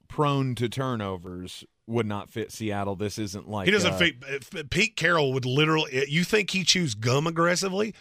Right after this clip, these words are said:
Speaker 2: He would pull his hair out at the root with Will Levis.
Speaker 1: Because of the decision making?
Speaker 2: Because he just makes bad decisions.
Speaker 1: Mm-hmm.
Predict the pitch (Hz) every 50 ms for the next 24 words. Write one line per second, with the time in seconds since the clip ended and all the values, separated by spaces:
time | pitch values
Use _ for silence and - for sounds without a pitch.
0 | - - _ - 202 247 302 330 294 214 - 208 208 208 185 190 190 175 165 175
1 | 175 170 165 160 160 165 156 - - 104 90 90 95 107 113 139 147 143 175 -
2 | - 131 107 92 101 107 107 95 92 92 82 78 69 - - - 127 147 110 131
3 | 127 110 110 104 107 95 92 85 - 120 120 120 113 120 123 127 131 127 - 120
4 | 120 - 160 170 165 - 175 170 - 160 165 151 151 165 147 165 170 151 - 110
5 | 107 120 143 147 151 147 127 107 - - - - 170 180 175 131 - 82 87 95
6 | 98 98 85 82 85